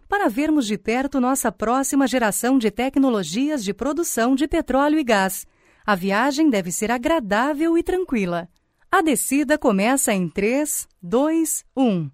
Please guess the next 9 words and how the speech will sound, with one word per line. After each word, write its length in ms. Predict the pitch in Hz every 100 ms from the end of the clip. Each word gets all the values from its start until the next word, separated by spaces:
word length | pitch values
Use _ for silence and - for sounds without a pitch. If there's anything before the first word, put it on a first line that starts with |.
| _ _ _
Vamos 300 | - 311 381
lá! 360 | 294 214 160 170 _ _ _ _
E 120 | 320
partimos, 720 | - 349 311 - 330 285 226 214
Nautilus 500 | 254 247 247 240 214
One! 400 | 262 196 156 - _ _ -
Durante 380 | 269 339 359 247
nossa 360 | 240 349 339
descida, 600 | 240 202 - 233 180 185